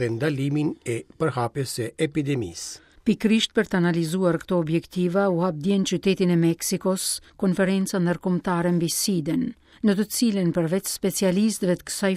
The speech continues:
Speaker 2: fushë, marrin pjesë dhe delegacione katolike.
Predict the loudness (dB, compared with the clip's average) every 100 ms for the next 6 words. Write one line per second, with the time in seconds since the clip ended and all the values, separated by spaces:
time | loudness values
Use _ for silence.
0 | -2 -2 0 0 0 0 -6 -6 2 4
1 | 4 2 2 0 0 0 2 2 0 0
2 | 0 2 2 0 -2 0 0 -2 -4